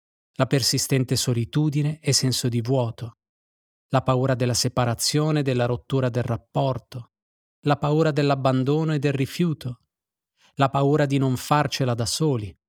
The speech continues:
La paura di perdere l'altro. La paura di mostrarsi per quelli che si è. Il senso di colpa,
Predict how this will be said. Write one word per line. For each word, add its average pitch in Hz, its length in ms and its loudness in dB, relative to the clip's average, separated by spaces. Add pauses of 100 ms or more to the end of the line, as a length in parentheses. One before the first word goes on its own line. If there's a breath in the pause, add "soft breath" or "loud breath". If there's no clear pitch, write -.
(720)
La 143 120 6
paura 139 360 2
di 127 120 -2
perdere 123 520 0
l'altro. 104 640 -6 (880)
La 131 120 2
paura 127 360 2
di 123 100 0
mostrarsi 127 720 0
per 123 160 -2
quelli 117 260 -2
che - 140 -4
si - 200 -2
è. 107 200 -6 (1120)
Il 131 120 0
senso 135 360 0
di 120 140 0
colpa, 131 580 -2